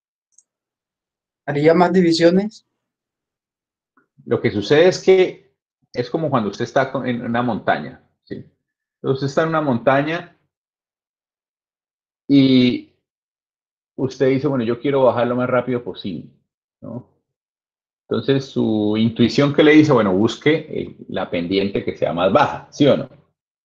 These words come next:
Speaker 2: Y usted baja por ahí. Y luego llega un punto en el que tiene que escoger dos caminos. ¿Por cuál camino me voy? Entonces, busque el que baje más.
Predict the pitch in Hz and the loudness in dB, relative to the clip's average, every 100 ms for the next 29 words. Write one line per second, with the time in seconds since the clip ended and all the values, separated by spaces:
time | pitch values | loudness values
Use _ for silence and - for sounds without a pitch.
0 | _ _ _ _ _ _ _ _ _ _ | _ _ _ _ _ _ _ _ _ _
1 | _ _ _ 104 101 - 123 127 143 139 | _ _ _ 0 0 4 4 6 4 2
2 | 113 87 85 - _ _ _ _ _ _ | 2 2 0 -12 _ _ _ _ _ _
3 | _ _ _ _ _ _ _ _ _ _ | _ _ _ _ _ _ _ _ _ _
4 | _ _ _ _ - 113 107 117 143 151 | _ _ _ _ -6 0 2 4 6 6
5 | 143 147 139 156 151 151 147 135 123 110 | 6 4 4 0 0 0 0 0 -2 -6
6 | 120 131 - 127 117 117 - 131 101 - | -8 -8 -6 -6 -6 -6 -4 -6 -6 -14
7 | - - 98 - 101 101 123 123 117 104 | -18 -8 -8 -2 -2 0 -2 -2 -4 -4
8 | 87 - - _ _ _ _ _ _ 98 | -6 -8 -12 _ _ _ _ _ _ -8
9 | 98 139 135 156 147 113 98 - 85 95 | -2 -2 0 0 0 -2 -8 -2 0 0
10 | 123 139 - - - | 0 -2 -2 -10 -20